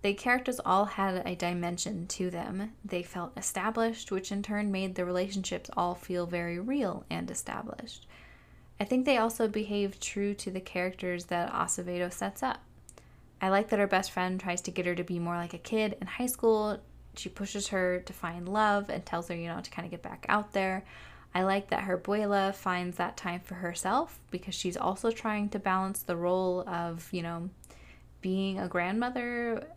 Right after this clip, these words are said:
while also being the guardian of her granddaughter, while also, you know, being a great grandmother and helping out and, you know, still being a person.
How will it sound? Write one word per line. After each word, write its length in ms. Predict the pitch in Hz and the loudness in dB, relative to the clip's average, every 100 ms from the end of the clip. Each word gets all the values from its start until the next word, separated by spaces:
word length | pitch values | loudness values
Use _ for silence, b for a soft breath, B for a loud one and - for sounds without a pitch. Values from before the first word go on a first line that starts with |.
| - | -2
while 240 | 185 170 | 2 2
also 380 | 175 170 180 175 | 2 0 2 2
being 400 | 165 175 175 175 | 0 -2 0 0
the 80 | 170 | -2
guardian 600 | 165 170 185 214 214 208 | 2 4 4 2 2 2
of 160 | - 202 | 0 0
her 120 | 214 | 0
granddaughter, 720 | 190 190 196 196 190 190 185 | 0 -2 0 0 0 0 2
while 220 | 180 165 | 2 2
also, 520 | 185 180 - 180 175 170 | 2 0 0 0 0 -2
you 120 | 180 | -4
know, 140 | 175 | -4
being 280 | 170 180 185 | -4 -2 -2
a 60 | 180 | -2
great 320 | 170 196 240 | 0 0 0
grandmother 600 | 220 214 214 208 208 214 | -2 0 0 -2 0 0
and 260 | 185 160 - | -2 -4 -2
helping 360 | 202 202 202 | 0 0 0
out 340 | 190 185 185 - | 0 0 -2 -6
and, 340 | 175 170 165 - B B B | -6 -6 -8 -14 B B B
you 60 | 185 | -4
know, 140 | 185 | -4
still 300 | - - 185 | -6 0 0
being 380 | 185 180 185 180 | 2 0 0 0
a 80 | 180 | -2
person. 540 | - 247 - 214 214 | -2 -2 -2 -2 -4